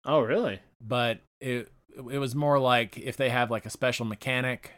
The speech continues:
Speaker 2: or, uh, a special
Speaker 1: Oh,
Speaker 2: kinda,
Speaker 1: for,
Speaker 2: like,
Speaker 1: like, their seasonal special
Speaker 2: Yeah,
Speaker 1: mechanics? Okay.
Speaker 2: yeah, those kind of things wouldn't make it into the Eternal Realm.
Speaker 1: That makes sense. That makes a little sense. Uh, do you have any more Diablo four news?
Speaker 2: Uh, well, how do you feel about, uh, balance issues?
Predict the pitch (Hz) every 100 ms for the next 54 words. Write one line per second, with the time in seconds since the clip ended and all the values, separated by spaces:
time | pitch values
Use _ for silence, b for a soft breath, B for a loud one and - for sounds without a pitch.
0 | _ - 110 110 104 104 104 98 92 98
1 | - 120 110 - 110 107 143 135 131 107
2 | 143 139 - 127 - 139 139 135 143 139
3 | - 135 151 156 127 113 139 - 156 123
4 | 117 113 139 170 - 139 120 123 113 95
5 | 110 117 107 107 101 107 92 90 85 92
6 | 87 82 92 80 78 76 67 71 95 135
7 | 127 92 - 101 92 90 - _ _ _
8 | _ 147 117 104 110 104 101 - 113 110
9 | _ _ _ _ B B B B B B
10 | B _ _ _ 208 202 202 202 262 254
11 | 202 139 147 147 139 143 139 151 147 143
12 | 156 160 170 - b b b b b b
13 | _ 135 147 151 151 175 220 240 214 185
14 | 156 147 139 131 123 120 117 117 113 110
15 | 127 127 110 104 - 82 71 -